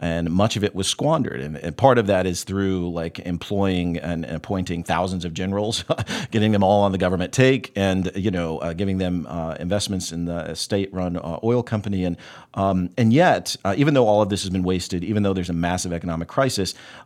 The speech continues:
uh, part of one of the reason why there's, there's such international interest, I would think,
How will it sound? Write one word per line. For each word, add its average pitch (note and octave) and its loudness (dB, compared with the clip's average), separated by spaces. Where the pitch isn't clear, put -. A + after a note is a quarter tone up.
uh, F#2 0
part C#3+ 4
of G#2 0
one G#2 2
of F#2 0
the F#2 -2
reason G2 0
why F2+ 0
there's, F2 -4
there's F2+ -6
such - -4
international F#2 -2
interest, F2+ -6
I D2+ -4
would E2+ -4
think, E2+ -6